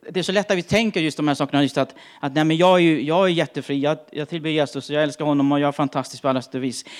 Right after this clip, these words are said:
Men så kanske vi har någonting ändå, små tankebyggnader som vi kanske inte tänker på. För, för det är så lätt att vi kanske tänkt en tanke i tjugo år, ja, ni är tjugo år, jo, ni är äldre än tjugo år. Svårt med ålder, vet du. Nej, men så är det. Om man har tänkt så, så, så väldigt, väldigt länge, så,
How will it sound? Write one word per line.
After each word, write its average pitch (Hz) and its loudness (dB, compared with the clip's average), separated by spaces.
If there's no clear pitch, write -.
Men 156 -6
så - -6
kanske 180 2
vi 180 2
har 220 4
någonting 165 -2
ändå, 175 0
små 180 -6
tankebyggnader 156 -4
som 175 -8
vi 160 -4
kanske 175 -4
inte 175 -8
tänker 247 -2
på. - -12
För, 185 -4
för 170 -12
det 175 -2
är 165 -2
så - -6
lätt 208 2
att 214 -2
vi 185 -2
kanske 202 -4
tänkt 233 -2
en 190 -2
tanke 160 0
i 175 -2
tjugo 151 0
år, 131 -2
ja, 139 2
ni 151 -4
är 143 -4
tjugo 139 -4
år, 120 -6
jo, 147 -4
ni 151 -2
är 139 2
äldre 139 2
än 131 -2
tjugo 131 -2
år. 123 -8
Svårt 156 -2
med 156 0
ålder, 147 4
vet 139 -2
du. 143 -8
Nej, 196 2
men 226 4
så 240 6
är 214 8
det. 151 4
Om 208 2
man 226 8
har 233 6
tänkt 277 4
så, 220 -4
så, 208 0
så 214 -2
väldigt, 196 -2
väldigt 196 2
länge, 220 4
så, 165 -18